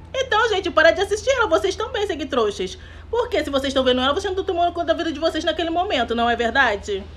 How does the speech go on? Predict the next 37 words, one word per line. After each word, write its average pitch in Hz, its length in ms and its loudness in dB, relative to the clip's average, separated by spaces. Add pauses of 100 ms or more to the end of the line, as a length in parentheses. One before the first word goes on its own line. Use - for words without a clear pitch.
(120)
Você 254 180 -2
tá 254 100 2
paradinha 294 440 4
ali 294 60 0
assistindo 302 340 -2
o 311 40 0
vídeo. 294 480 -10 (680)
Então, 339 640 4
gente, 226 680 -2 (420)
esse 220 200 -2
povo 240 200 -2
aqui 254 160 -2
do 247 80 -4
YouTube, 240 420 -4
rapaz, 226 480 -4
vou 208 100 -6
te 214 140 -10
contar, 220 420 -2
viu? 214 240 -6 (800)
Tá 190 120 2
difícil, 226 520 -6
Brasil. 180 500 -4 (380)
Por 339 200 4
isso 349 260 6
que 392 80 6
o 453 40 8
Brasil 311 440 6
não 349 140 2
vai 311 100 8
pra 554 180 0
frente, 277 400 -2
porque 302 400 -4
olha 349 200 6
a - 20 0
inteligência 370 520 0
desse 370 200 0
povo. 320 520 -4